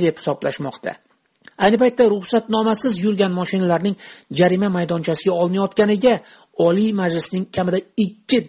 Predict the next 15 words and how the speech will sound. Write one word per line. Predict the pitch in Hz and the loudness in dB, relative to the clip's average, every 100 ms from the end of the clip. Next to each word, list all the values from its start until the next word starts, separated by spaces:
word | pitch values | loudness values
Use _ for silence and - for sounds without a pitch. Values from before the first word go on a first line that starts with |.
| - | -6
deputati | 190 180 175 156 - 165 196 | -4 -2 -2 -4 -4 -4 -2
e'tiroz | 165 160 135 139 | 0 -2 -2 -4
bildirib | 135 127 - | -4 -4 -6
chiqdi. | - - - 127 - - - | -10 -8 -8 -8 -10 -20 -6
Qonunchilik | 151 151 180 175 - | -4 -2 -2 -4 -2
palatasi | 151 151 151 165 | -2 -2 -4 -4
deputati | 156 151 147 - - 170 | -2 -2 -2 -2 -4 -2
Rasul | 156 165 165 - | -2 -4 -6 -6
Kusherboyev | 180 - 147 139 185 214 214 | -4 -2 -4 0 2 2 0
Facebook | 190 175 175 | -8 -8 -8
sahifasida | - 170 175 170 160 208 - | -6 -2 -2 -2 -2 -4 -2
karantin | 180 165 202 190 | -4 -2 -4 -2
qoidalarini | 175 170 160 180 | 0 2 0 -2
buzgan | 165 165 180 | -4 -2 -2
haydovchilarning | 160 165 156 165 156 202 | -2 -2 -2 -4 -2 -2